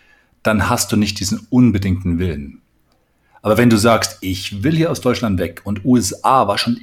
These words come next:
immer, schon immer mein Traum, dann können wir Klartext sprechen. Das allererste, was du tun musst,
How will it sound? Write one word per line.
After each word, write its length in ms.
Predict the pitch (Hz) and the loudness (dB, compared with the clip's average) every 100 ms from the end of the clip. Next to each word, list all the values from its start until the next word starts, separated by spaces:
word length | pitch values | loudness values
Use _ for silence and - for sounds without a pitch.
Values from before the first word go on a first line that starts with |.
| _ | _
immer, 560 | - 175 156 90 76 - _ _ | 2 4 6 4 -2 -14 _ _
schon 360 | - 135 131 - - | -2 0 -2 -4 2
immer 300 | 165 151 135 | 4 6 4
mein 240 | 131 127 | 4 0
Traum, 560 | - 95 92 80 71 - _ _ _ _ _ _ _ _ _ | -4 0 0 0 -6 -12 _ _ _ _ _ _ _ _ _
dann 200 | - 101 | -4 -4
können 260 | 104 107 95 | 0 0 0
wir 100 | 95 | -2
Klartext 420 | 95 71 - - | -2 -8 -8 -14
sprechen. 440 | - 82 - - - _ _ _ _ - - - | -12 -14 -14 -16 -18 _ _ _ _ -20 -20 0
Das 140 | 135 | 4
allererste, 680 | 180 208 135 - 92 78 - _ _ | 8 8 8 6 0 -2 -10 _ _
was 160 | - 113 | -4 0
du 80 | - | 0
tun 260 | - 117 | 0 2
musst, 460 | 107 110 - - | 2 2 -2 -12